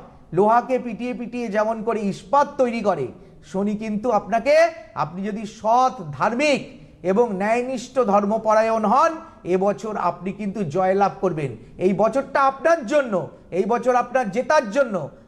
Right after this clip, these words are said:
আপনি যদি সঙ্গীতজ্ঞ হন, জ্যোতিষী হন, ডাক্তার হন, এই বছরে কিন্তু আপনার অ্যাচিভমেন্ট হবে। তবে কিন্তু একাকিত্বটাকে একাকিত্ব মনে করবেন না,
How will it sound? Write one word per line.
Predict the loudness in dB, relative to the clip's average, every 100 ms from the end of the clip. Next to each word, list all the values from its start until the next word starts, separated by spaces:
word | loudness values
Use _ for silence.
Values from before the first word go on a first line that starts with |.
| -8
আপনি | -8 -6 -8
যদি | -8
সঙ্গীতজ্ঞ | -8 -8 -8 -4 -2 -2 2
হন, | 4 6 4 0 -8 -20 -14
জ্যোতিষী | -6 -6 -6 -8 -2 2
হন, | 4 4 0 -10 -20 -4
ডাক্তার | -2 -2 -2 0 2
হন, | 4 4 2 -4 -20 -6
এই | -4 -2
বছরে | -2 -2 -2 -8
কিন্তু | -10 -4 -2
আপনার | -2 -4
অ্যাচিভমেন্ট | -2 -2 -6 -6 -4 0
হবে। | 0 0 -6 -14 -20 -2
তবে | 0 0
কিন্তু | -4 -6 -4 0 0 -2 -8
একাকিত্বটাকে | -2 0 2 -2 -2 -8 -6 -4 0 2 4
একাকিত্ব | 4 2 0 -2 0 0
মনে | 2 0
করবেন | 2 4 4
না, | 2 0 0